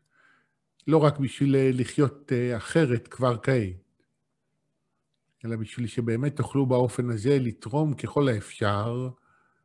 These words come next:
לעולם אחר, להיווצרות של עולם אחר, להתנהלות אחרת בין בני אדם.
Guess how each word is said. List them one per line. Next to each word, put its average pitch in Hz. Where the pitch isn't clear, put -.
לעולם 120
אחר, 139
להיווצרות 110
של 123
עולם 131
אחר, 117
להתנהלות 113
אחרת 117
בין 117
בני 113
אדם. 95